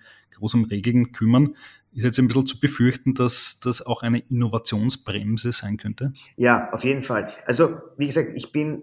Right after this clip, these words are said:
Speaker 2: voll für diese Regulierung von zentralisierten Akteuren, die Kryptoassets halten und damit abhauen können, ja. Äh, gleichzeitig ist es natürlich so, dass kleinere Unternehmen sich mit Regulierung viel schwerer tun als große Unternehmen. Also wir können uns vorstellen,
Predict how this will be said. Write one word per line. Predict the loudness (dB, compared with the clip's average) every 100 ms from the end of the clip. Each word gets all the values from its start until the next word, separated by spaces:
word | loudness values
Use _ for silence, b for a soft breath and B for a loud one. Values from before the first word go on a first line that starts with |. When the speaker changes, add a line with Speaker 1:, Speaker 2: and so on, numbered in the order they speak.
| _
Speaker 2:
voll | _ 0 2 2
für | -4 -6 -4
diese | -2 -2 0
Regulierung | -2 0 0 2 2 0 -4
von | -6 -6
zentralisierten | -4 -4 -2 -4 -4 -4 -8 -6
Akteuren, | -10 -8 -4 -2 -2 -6
die | -10
Kryptoassets | -8 -10 -8 -10 -8 -10 -14 -10 -4
halten | -4 -4 -8 -10 -10 B B B
und | -4 -2 -2 -4
damit | -2 -2
abhauen | -6 -6 -10 -8
können, | -10 -10 -10 -8
ja. | -8 -8 B B B B
Äh, | 2 2 2 -2
gleichzeitig | 0 0 0 2 2 2 -6
ist | -6 -6
es | -6
natürlich | -4 -6 -4
so, | -4 -2
dass | -4 -4 -10
kleinere | -8 -4 -2 0 0 0
Unternehmen | -2 -4 -6 -6 -4 -4 -6 B B B
sich | -8 -4
mit | -2
Regulierung | -2 0 0 2 0 -2 -8 -10
viel | -8
schwerer | -8 -2 -2 0 -2
tun | -4 -6
als | -6
große | -8 -10 -8 -10
Unternehmen. | -12 -10 -10 -10 -10
Also | -8 -8
wir | -6
können | -4
uns | -6
vorstellen, | -4 -6 -4 -8